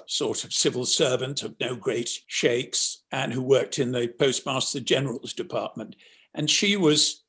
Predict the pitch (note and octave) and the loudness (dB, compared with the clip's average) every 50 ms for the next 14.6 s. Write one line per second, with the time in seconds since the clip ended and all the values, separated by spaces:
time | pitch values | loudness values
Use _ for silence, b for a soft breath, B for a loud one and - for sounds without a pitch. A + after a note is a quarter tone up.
0 | - - - C3+ C3+ D#3 E3 D3 D3+ C3+ - - D3 B2 B2+ B2 D3 - - - | -12 -8 -6 -4 0 0 0 0 0 0 2 4 4 4 4 4 2 2 2 0
1 | - - - - - C3+ D3+ - D3+ - D#3+ E3 F3+ F3 D#3 B2+ C#3+ C3 A#2 C3+ | -2 -4 -6 -6 -2 -2 0 0 0 2 4 4 6 4 4 4 2 0 4 6
2 | D3 C#3+ C#3+ - - - - G#2+ A#2+ A2+ - C3+ A#2+ A2 - - - - F#3+ E3+ | 4 6 4 2 -6 -6 -6 -6 -6 -2 -2 -2 -2 -2 -4 -4 0 2 2 2
3 | C#3+ G#2+ - - - - - - C3 G#2+ A#2+ - - - - - - _ _ _ | 2 -2 -4 -8 -8 -4 -4 -4 -2 -4 -4 -6 -6 -6 -8 -8 -8 _ _ _
4 | - - - - A2+ - - B2+ C3 C3 C#3+ C#3 C#3 A#2+ G#2 A2 C3+ D3+ E3 - | -6 -4 -4 -4 -2 -2 -2 -2 0 2 2 2 0 0 -2 0 0 0 0 0
5 | - - - - - - - - - C#3 A#2 - - B B B B B B B | -2 -2 -2 -2 -2 -2 -2 2 2 2 2 2 -4 B B B B B B B
6 | B B B _ _ - - - G3 F#3 E3 B3 G#3+ G3+ G#3+ G#3+ - - - A3 | B B B _ _ -4 -4 -2 -2 2 2 2 2 2 0 -2 -4 -2 0 4
7 | A#3 G#3+ E3+ C3+ C#3 D3+ D3 D3 D#3 D3+ D3 D3+ - E3+ D#3 D3+ D3+ B2+ - - | 4 6 6 6 6 4 4 6 6 4 4 4 6 6 6 6 6 4 0 -2
8 | - - - E3+ E3+ D3 - - G3 F3 D#3 C#3 C#3 B2 A2 - _ - F#3+ D#3+ | -2 0 2 4 4 4 4 4 4 4 4 4 2 -2 -8 -12 _ 2 4 4
9 | D#3 D3+ - C#3 - C#3+ B2+ - - - C#3+ C#3+ C#3 C3 - - D3+ D3+ C#3+ C3+ | 4 4 2 0 2 2 2 2 2 0 0 0 0 0 0 0 4 6 6 6
10 | C3 C3 C3 - _ - C3+ C#3+ - - D#3 E3 E3 - - D#3 D#3 D#3 D3 C#3 | 6 4 0 -8 _ -10 -10 -8 -2 2 4 4 4 4 2 2 4 2 2 2
11 | - D#3+ - - - C#3+ - - - - G3+ F#3+ E3 E3 E3+ - - - - - | 0 -4 -4 -4 -6 -4 -4 0 4 4 4 4 4 2 0 0 0 -2 -6 -12
12 | - - - - - - _ _ _ _ _ _ _ _ _ _ - - - F#3+ | -12 -10 -8 -8 -8 -10 _ _ _ _ _ _ _ _ _ _ -8 -6 -4 -2
13 | E3 D#3 E3 E3 D#3 D#3+ D#3 E3 F3 F#3 F3+ D#3 B2+ A2+ A#2 - - - G#2 - | 0 2 2 4 6 8 8 8 8 6 6 4 2 2 0 0 0 -2 -8 -8
14 | - - - - - - _ - - - - - | -6 -6 -6 -6 -6 -8 _ -16 -14 -14 -14 -14